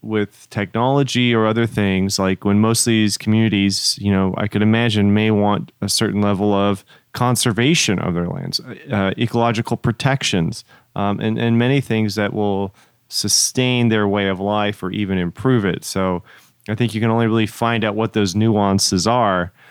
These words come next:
uh, by talking with them, because maybe you're like, "Oh, we'll just conserve some land for you. Here, it's in the desert. Actually, we live in the rainforest." You know, there could be, <laughs> like, so many, um, you know, issues like that. So we are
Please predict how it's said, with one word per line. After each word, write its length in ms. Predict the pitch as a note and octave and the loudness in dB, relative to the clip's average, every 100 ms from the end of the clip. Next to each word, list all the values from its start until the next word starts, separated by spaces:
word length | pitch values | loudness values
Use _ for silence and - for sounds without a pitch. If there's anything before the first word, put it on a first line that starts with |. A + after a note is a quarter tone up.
| - _ | -20 _
uh, 140 | - G2+ | -4 -2
by 180 | F#2+ G#2+ | -2 -2
talking 440 | - A#2 C#3 A#2+ | 0 0 0 -2
with 100 | F2+ | -2
them, 160 | F2 E2+ | -4 -8
because 260 | - G2 | -8 -6
maybe 200 | G#2 A2+ | -2 2
you're 80 | A2 | 2
like, 180 | G#2+ - | 2 0
"Oh, 100 | G#3 | 2
we'll 140 | D3+ | 2
just 220 | C3 D3+ | 2 0
conserve 480 | - C3+ - D3 D3 | 2 2 4 2 2
some 200 | - C3+ | 2 2
land 360 | B2 C#3+ E3 D3+ | 2 2 2 2
for 100 | A#2 | 2
you. 160 | G2 | 2
Here, 340 | F#2 D3+ E3+ A2 | 4 4 4 2
it's 200 | G2 - | 2 2
in 100 | D3 | 4
the 140 | C3+ | 2
desert. 480 | G#2+ C#3+ C#3 G2+ F2 - | 4 2 2 0 -2 -6
Actually, 440 | - F2+ - B2 | -4 -4 0 0
we 140 | A#2 A#2+ | 2 2
live 180 | C3+ | 2
in 120 | C3 C#3+ | 2 2
the 60 | |
rainforest." 680 | D3 E3 D3 - G#2 - - | 2 2 0 -2 -8 -6 -2
You 60 | |
know, 40 | A2+ | -2
there 80 | A2+ | -2
could 400 | - D3 A2+ - | -2 -4 -4 0
be, 260 | C3+ C3 - - | 0 0 -4 -14
<laughs> 200 | - - B2 | -16 -6 -2
like, 260 | C3+ C3 - - | 0 -2 -12 -12
so 220 | - D3 | 0 2
many, 400 | C3+ B2 A#2+ A2+ - - - | 4 2 2 0 -4 -18 -4
um, 560 | A2+ A2 G#2+ G#2+ G#2+ - | 0 2 2 0 -2 -6
you 140 | B2 | 0
know, 100 | G#2 | 0
issues 580 | G2+ A#2+ - A2 G2+ G2 | 0 0 0 2 0 -2
like 360 | - G#2 G#2+ A2 | -8 -4 -4 -2
that. 280 | A2+ G2+ F#2 | -2 -2 -2
So 160 | - C3+ | 2 4
we 120 | D3 | 4
are 220 | D3 C3+ | 2 0